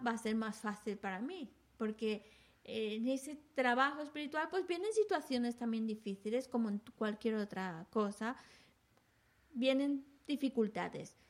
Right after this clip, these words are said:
Entonces, ahora en el texto de los treinta y siete,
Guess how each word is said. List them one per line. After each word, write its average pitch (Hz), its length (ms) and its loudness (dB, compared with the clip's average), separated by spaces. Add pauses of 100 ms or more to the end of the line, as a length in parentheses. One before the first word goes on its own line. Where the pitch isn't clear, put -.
(120)
Entonces, 277 760 -2 (1120)
ahora 269 420 6
en 285 80 2
el 247 120 4
texto 247 400 0
de 190 140 0
los 190 220 -2
treinta 202 300 -4
y 196 80 -2
siete, 233 640 -2